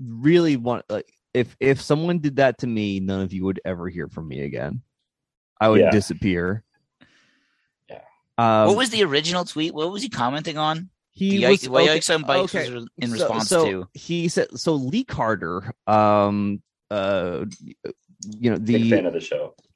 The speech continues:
Speaker 1: big,
Speaker 3: Yeah,
Speaker 1: big fan
Speaker 3: big
Speaker 1: of the show. Gr-
Speaker 3: first
Speaker 1: close
Speaker 3: time,
Speaker 1: personal
Speaker 3: long
Speaker 1: friend
Speaker 3: time.
Speaker 1: Lee Carter, um, Virginia, uh, state congressman, state assemblyman, whatever it is. Um, I think, um,
Speaker 3: Holocaust denier.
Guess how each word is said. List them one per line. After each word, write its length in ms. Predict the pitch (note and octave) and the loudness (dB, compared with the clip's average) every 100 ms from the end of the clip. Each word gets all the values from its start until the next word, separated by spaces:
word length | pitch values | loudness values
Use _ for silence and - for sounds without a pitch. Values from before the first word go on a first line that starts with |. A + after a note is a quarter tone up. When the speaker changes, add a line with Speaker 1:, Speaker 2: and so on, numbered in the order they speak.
| _ _ - | _ _ 0
Speaker 1:
big, 180 | C#3 C#3 | 0 2
Speaker 3:
Yeah, 120 | E3+ | 4
Speaker 1:
big 100 | E3 | 4
fan 100 | C3 | 4
Speaker 3:
big 120 | D#3+ | 4
Speaker 1:
of 100 | B2+ | 4
the 80 | A#2+ | 4
show. 380 | G#2 - G2+ G2+ | 2 2 4 2
Gr- 140 | - | -2
Speaker 3:
first 80 | - | -4
Speaker 1:
close 200 | - F3+ | 2 4
Speaker 3:
time, 180 | F#3+ D#3+ | 4 2
Speaker 1:
personal 120 | D#3 | 2
Speaker 3:
long 100 | C#3 | -2
Speaker 1:
friend 180 | - B2 | 0 0
Speaker 3:
time. 80 | A2 | 0
Speaker 1:
Lee 120 | A2 | -4
Carter, 460 | G#2+ G2+ F#2 F#2 F#2+ - _ _ _ _ - | -6 -4 -4 -4 -6 -10 _ _ _ _ -2
um, 560 | G#2+ G#2 G2+ G2+ F#2+ E2 | 2 2 0 -2 -6 -4
Virginia, 960 | G#2+ A2 B2+ C3+ B2+ B2 A#2+ A#2 A2 G2+ - _ | -2 0 0 0 2 4 4 4 2 -2 -10 _
uh, 420 | G2 G2+ F2 F2 F2+ D2 | -6 -4 -2 -4 -6 -10
state 520 | - - - A#2+ - _ _ _ _ | -14 -4 2 2 2 _ _ _ _
congressman, 600 | - B2 A2+ G#2+ G#2 G#2 G#2 | -6 0 0 0 -2 -2 -2
state 240 | - G2+ | -2 -4
assemblyman, 540 | F#2 E2+ F#2+ F2 F2 | -4 -6 -4 -4 -4
whatever 280 | F2 E2+ D#2 | -4 -4 -2
it 40 | F2+ | -4
is. 100 | - _ _ _ _ _ | -6 _ _ _ _ _
Um, 540 | G#2 G2 F#2+ G2 G2+ F#2+ _ _ _ _ _ _ _ | -4 -2 -2 -6 -10 -12 _ _ _ _ _ _ _
I 120 | A#2 | -2
think, 580 | A#2+ - - D#3+ F3 - _ _ - | -2 -2 0 0 0 -6 _ _ 0
um, 580 | A2 G2+ F#2+ F#2 F#2+ | 2 4 4 2 0
Speaker 3:
Holocaust 540 | F2 C#3+ D3+ C3+ G#2+ F2+ | 0 2 2 2 0 0
denier. 500 | F2+ E2 C#2 C2 | -2 -2 -4 -6